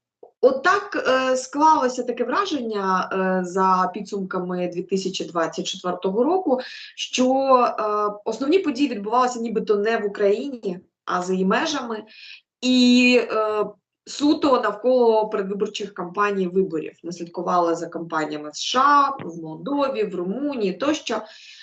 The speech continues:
Але все ж таки, якщо складати певний топ найголовніших подій політичних для України, а,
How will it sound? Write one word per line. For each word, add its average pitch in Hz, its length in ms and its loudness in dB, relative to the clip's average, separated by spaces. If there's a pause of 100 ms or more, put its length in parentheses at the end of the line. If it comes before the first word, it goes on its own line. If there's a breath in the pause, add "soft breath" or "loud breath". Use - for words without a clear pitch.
(180 loud breath)
Але 294 120 2
все 285 180 -2
ж - 80 -4
таки, 190 180 -2
якщо 190 240 2
складати 254 520 -2
певний 226 540 0 (120)
топ 208 300 2 (540 soft breath)
найголовніших 226 840 0
подій 214 360 -2
політичних 190 720 -2
для 185 140 0
України, 170 760 -2 (480 loud breath)
а, 165 460 -2